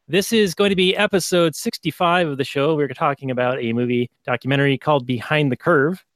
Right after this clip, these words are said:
Uh, a few announcements before we get into this. Uh, just recently released is the Volcomic Voluntarist Origins two, and we are the centerfold spread in that. The Last Nighters is, uh,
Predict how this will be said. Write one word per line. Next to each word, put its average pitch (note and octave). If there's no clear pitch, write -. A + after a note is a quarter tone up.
Uh, B2+
a B2+
few A3
announcements G3+
before E3+
we D#3
get D3
into D3
this. A2+
Uh, A#2+
just G3+
recently F3
released D#3
is D3
the B2+
Volcomic D#3+
Voluntarist D#3
Origins D3
two, F3+
and C3
we E3+
are D#3
the C#3
centerfold E3
spread C#3
in A#2+
that. F#2+
The B2+
Last C3
Nighters B2+
is, A#2
uh, A2+